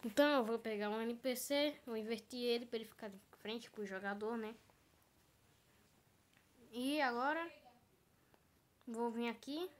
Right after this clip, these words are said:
excluindo o seaboard. Não, deixa. Co-, vou colocar um interact.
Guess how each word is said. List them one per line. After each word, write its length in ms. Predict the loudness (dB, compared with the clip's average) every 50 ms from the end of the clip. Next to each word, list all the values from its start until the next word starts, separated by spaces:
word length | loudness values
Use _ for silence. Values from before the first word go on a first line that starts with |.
| -20 -20 -20 -20 -20 -20 -20 -20 _ _ _ _ _ _ _ _ -20 _ -18
excluindo 460 | -18 -16 -12 -8 -6 -6 -6 -6 -6
o 20 |
seaboard. 760 | -8 -8 -8 -8 -6 -6 -6 -4 -4 -4 -4 -6 -6 -8 -8 -10 -16 -20 _ _ _ _ _ -6
Não, 180 | -2 0 0 0
deixa. 340 | -2 -4 -6 -8 -10 -12 -14 -18 -20 -20 -20 -20 -20 _ _ _ _ _ _ _ _ _ _ _ -20 -20 -20 _ _ _ _ _ _ _ _ _ _ _ -20 -20 _ _ _ _ _ _ -20 -18 -12 -4
Co-, 200 | 0 0 2 2
vou 140 | 2 0 0
colocar 360 | 0 0 0 2 2 2 2
um 120 | 2 0
interact. 840 | -2 -2 -2 -2 -2 0 0 -2 -2 -2 -4 -6 -10 -8 -8 -8 -8